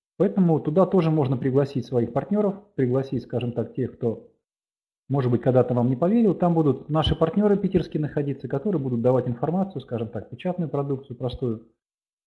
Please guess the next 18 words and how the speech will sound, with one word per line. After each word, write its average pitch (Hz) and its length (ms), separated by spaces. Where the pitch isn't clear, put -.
ну, 226 160
информацию 160 500
о 143 40
том, 175 180
что - 180
из 127 100
себя 127 120
представляет 131 500
технология 120 420
Skyway. 98 380
Это 226 180
касаемо 175 460
новостей. 170 600
<clears throat> - 200
Я 151 1200
не 214 80
увидел 185 240
ваших 170 360